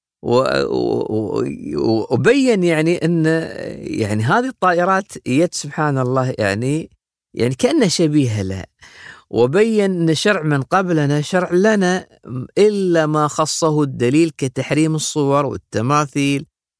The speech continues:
علينا، ولم تحرم عندهم. هي حرمت علينا لكن ما كانت محرمة عندهم. فشرعنا، شرع النبي صلى الله عليه وسلم يختلف عن شرع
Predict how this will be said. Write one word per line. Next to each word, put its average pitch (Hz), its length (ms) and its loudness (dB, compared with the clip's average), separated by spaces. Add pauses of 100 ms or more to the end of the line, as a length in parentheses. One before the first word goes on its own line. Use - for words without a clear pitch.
(180)
علينا، 143 540 0
ولم 175 340 0
تحرم 220 500 -2
عندهم. 147 560 0 (600)
هي 104 160 -6
حرمت 233 480 0
علينا 226 340 4
لكن 151 320 -4
ما 151 240 -2
كانت 202 300 -4
محرمة 180 460 0
عندهم. 143 540 -2 (480)
فشرعنا، 156 640 0
شرع 175 280 0
النبي 151 440 0
صلى 147 260 -2
الله 147 360 0
عليه 139 120 -2
وسلم 165 460 -2
يختلف 165 420 -4
عن 123 220 -4
شرع 185 340 -4